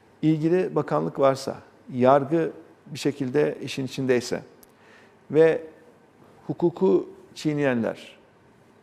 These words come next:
kanunları çiğneyenler, iş yargıya düştüğünde bir şekilde korunuyorsa, yani adalet yerini bulmuyorsa,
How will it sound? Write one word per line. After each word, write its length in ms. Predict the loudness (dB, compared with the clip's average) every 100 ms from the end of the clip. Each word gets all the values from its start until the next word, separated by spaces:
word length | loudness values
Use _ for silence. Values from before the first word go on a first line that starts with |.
| -6
kanunları 460 | -2 0 0 -2
çiğneyenler, 800 | -2 -4 -2 -2 -4 -8 -14 -20 _ _ -20 -20 -20 -20 _ _ _ _ -20 -20 -12 -6
iş 220 | -2 6
yargıya 400 | 6 6 4 2
düştüğünde 400 | -2 -6 -6 -4
bir 40 |
şekilde 540 | -2 -2 -2 -2 -2 -4 -10 -20 _ _ _ _ _ _ _ _ -20 -6
korunuyorsa, 560 | 4 6 6 4 0 -10 -14 -20 _ _ _ _ _ _ _ _
yani 220 | -8 -6 -2
adalet 440 | 4 6 6 4
yerini 220 | 2 4
bulmuyorsa, 500 | 2 4 0 -2 -10